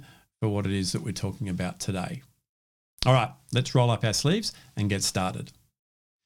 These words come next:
So the first element that we need within this framework are values. What are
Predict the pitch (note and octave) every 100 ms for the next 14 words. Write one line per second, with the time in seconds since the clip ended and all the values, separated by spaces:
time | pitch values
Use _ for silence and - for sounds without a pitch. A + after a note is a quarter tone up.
0 | _ - E3+ - G3+ G#3 F#3 - D#3+ D#3+
1 | B2 A2 - - - _ A#2 B2+ B2+ C3
2 | B2 B2 B2 B2 B2+ B2+ A2+ G#2 G2 E3
3 | D3 D3 - B2 A#2 A2+ A#2 A2+ A2+ G#2+
4 | - B2+ A#2+ A#2+ G#2 F#2+ - C3 - -
5 | _ _ _ _ _ _ - G2+ G2 F#2+
6 | F#2+ F#2+ G2 G2 G2 - - - - -
7 | - _ _ _ _ _ C3+ G3 F3 C#3+
8 | D3 C3